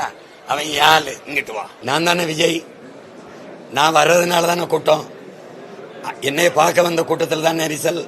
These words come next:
சாவு, மரணம். அப்ப அந்த குற்றப்பதிவுல, எஃப் ஐ ஆர்ல என் பேர் ஏன் இல்ல? புஷி ஆனந்த் தான் வேன்ல ஏறி சொல்றாரு, அந்த பேருந்துல. அப்ப அவர் அந்த இடத்துல இருக்காரு. அவர் இவரு யாரு? ஆ-,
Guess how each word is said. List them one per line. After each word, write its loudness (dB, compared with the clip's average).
சாவு, 2
மரணம். 0
அப்ப 2
அந்த 4
குற்றப்பதிவுல, 0
எஃப் -4
ஐ 2
ஆர்ல -2
என் 0
பேர் 4
ஏன் 2
இல்ல? -6
புஷி 0
ஆனந்த் 0
தான் 2
வேன்ல 2
ஏறி 2
சொல்றாரு, 0
அந்த -14
பேருந்துல. -2
அப்ப 2
அவர் 4
அந்த 2
இடத்துல 0
இருக்காரு. -4
அவர் -6
இவரு -8
யாரு? -2
ஆ-, -6